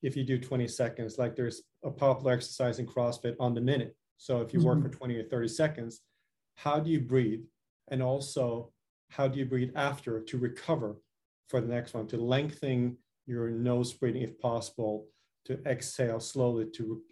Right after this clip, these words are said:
Speaker 1: re-, recover as much as possible, but also how, and compare the six different levels, but also to see how fast can you get down to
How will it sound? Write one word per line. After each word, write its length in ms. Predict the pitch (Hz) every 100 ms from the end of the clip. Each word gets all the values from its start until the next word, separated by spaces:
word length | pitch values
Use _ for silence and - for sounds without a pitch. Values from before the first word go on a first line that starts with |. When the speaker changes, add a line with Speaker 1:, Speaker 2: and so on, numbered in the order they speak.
| _
Speaker 1:
re-, 100 | 120
recover 580 | 113 - 135 120 117 110 - _ _ _ _ -
as 200 | 127 135
much 260 | 123 127
as 80 | -
possible, 540 | - 127 127 - 117 110
but 120 | 139
also 640 | 143 165 170 - 156 127 -
how, 200 | 135 135
and 160 | 131 123
compare 360 | 131 - 202
the 120 | 175 123
six 480 | - - 143 143
different 320 | - 127 127 110
levels, 440 | 110 110 110 - _ _ _ -
but 100 | 135
also 340 | 151 170 -
to 100 | 143
see 440 | 139 - 127 120 - _ _ _ _
how 200 | - 160
fast 600 | - 160 143 143 131 -
can 160 | 135
you 140 | 120 113
get 300 | 127 117 -
down 380 | 123 120 113 110
to 140 | 113